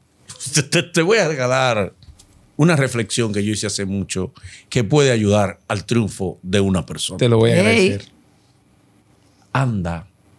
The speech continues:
Speaker 1: con tu tapita de refresco en los bolsillos.
Speaker 3: Y ay, Manolo, ya, yo, no, no, yo sé lo que
Speaker 2: ¿Por
Speaker 3: va a
Speaker 2: qué,
Speaker 3: decir.
Speaker 2: Manolo?
Speaker 3: No, por Dios.
Speaker 1: Porque todos alguna vez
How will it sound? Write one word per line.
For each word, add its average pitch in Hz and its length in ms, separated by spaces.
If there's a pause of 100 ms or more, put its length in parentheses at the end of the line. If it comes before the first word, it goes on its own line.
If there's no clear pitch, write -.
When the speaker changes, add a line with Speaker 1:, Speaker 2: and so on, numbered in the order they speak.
(580)
Speaker 1:
con 110 180
tu 107 80
tapita 101 360
de 95 80
refresco 90 400
en 90 60
los 90 100
bolsillos. - 440
Speaker 3:
Y - 100
ay, 185 180
Manolo, 165 760 (420)
ya, 160 120 (140)
yo, 180 80 (360)
no, 220 280
no, 226 200
yo 220 200
sé 214 260
lo 214 100
que 208 60
Speaker 2:
¿Por 214 80
Speaker 3:
va 202 60
a - 20
Speaker 2:
qué, 180 80
Speaker 3:
decir. 151 100
Speaker 2:
Manolo? 139 320
Speaker 3:
No, 190 220
por 185 180
Dios. 175 360 (200)
Speaker 1:
Porque 147 460
todos 123 720 (420)
alguna 120 440
vez 95 400